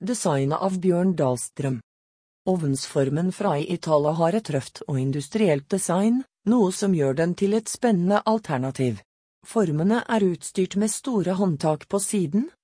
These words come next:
som gjør det lettere å flytte de ut av ovnen og til matbordet. Itala to O L ildfast form er designet i børstet rustfritt stål. I bunnens kjerne er det en innebygget kjerne med aluminium som sørger for god og jevn varmefordeling.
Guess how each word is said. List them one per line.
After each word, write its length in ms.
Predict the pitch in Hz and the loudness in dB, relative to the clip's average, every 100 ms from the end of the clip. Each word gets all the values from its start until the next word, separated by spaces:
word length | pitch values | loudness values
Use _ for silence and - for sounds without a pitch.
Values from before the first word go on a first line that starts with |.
| _ | _
som 220 | - 202 | -4 0
gjør 220 | 165 135 143 | 2 2 2
det 80 | 190 | 2
lettere 500 | 196 - - 151 - | 2 -2 -4 -2 -2
å 120 | 214 | -4
flytte 380 | - 262 - 139 | -2 -2 0 -2
de 80 | 156 131 | 0 0
ut 140 | - | -2
av 160 | 156 156 | 0 2
ovnen 380 | 139 120 139 151 | 0 0 0 0
og 80 | 165 | 0
til 200 | 214 196 | 0 4
matbordet. 640 | 208 170 - 151 143 147 - _ _ _ _ _ - | 4 2 -4 -2 0 -2 -8 _ _ _ _ _ -4
Itala 460 | 151 147 160 147 151 - | -4 0 2 4 2 -2
to 220 | 160 175 - | -4 -2 -2
O 180 | 147 151 | 0 2
L 160 | 160 | 0
ildfast 640 | 160 247 185 - 170 - - | -2 0 0 0 -4 -4 0
form 300 | 240 247 233 | 2 4 4
er 160 | 196 | 4
designet 600 | 196 208 175 139 139 - | 2 0 2 2 0 0
i 40 | 202 | 0
børstet 520 | 185 180 - 190 - | 0 0 -2 -4 0
rustfritt 560 | 214 - - - 156 - | 0 0 -8 -4 -4 -4
stål. 520 | - 185 165 143 127 - _ _ _ | -4 0 2 0 -2 -8 _ _ _
I 100 | 175 156 | -2 0
bunnens 500 | 151 143 139 135 - | 0 2 0 -2 -4
kjerne 340 | - 214 160 190 | 0 0 0 -2
er 160 | 147 139 | -2 0
det 80 | 156 | 0
en 120 | 190 | 0
innebygget 680 | 208 165 147 156 156 202 - | 0 0 0 -2 -2 -4 -2
kjerne 400 | - 233 151 175 | -2 0 0 0
med 120 | 165 | 2
aluminium 680 | 170 185 185 139 120 131 160 | 2 2 2 2 0 0 -2
som 240 | 160 240 233 | -2 -2 -2
sørger 520 | - 294 170 196 196 | 0 0 2 0 0
for 200 | - 208 | -4 -4
god 320 | 220 247 277 - | -4 -4 -4 0
og 100 | 202 | 0
jevn 320 | 160 160 175 | 0 0 0
varmefordeling. 960 | 202 143 123 - 151 151 151 151 135 | 0 0 -4 -2 -2 0 0 0 -2